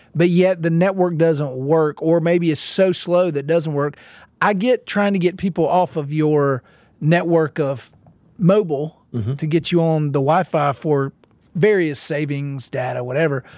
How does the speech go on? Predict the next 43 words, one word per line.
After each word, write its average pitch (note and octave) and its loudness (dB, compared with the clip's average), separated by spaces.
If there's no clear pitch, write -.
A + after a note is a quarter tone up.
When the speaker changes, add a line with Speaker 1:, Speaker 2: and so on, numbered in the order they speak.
Speaker 1:
but E3+ 2
it F3 2
doesn't F3+ 2
work. G3 0
And D#3 -4
I, D3+ -4
I E3 -2
laugh F#3 2
because D#3+ -2
my C3+ -4
phone C#4 -2
has E3 2
the C#3+ -6
same, D#3+ -2
a D#3 -2
different D#3+ 0
connection, D3 -2
and D#3 2
it - -2
said F#3+ 2
I E3 0
had, E3 2
like, C#3+ -2
ten G3 -2
emails C3 0
and D#3 0
they D3 2
weren't E3+ 4
on D#3 0
my C#3+ 0
phone. F3+ 0
And D3+ 0
the C#3 -6
second F#3+ -2
I D#3 -2
clicked - -6
the D3 -2
Wi-Fi D3 0
off, C3+ 0
my D#3 0
phone F3+ 2
just, D#3 0
like, - -4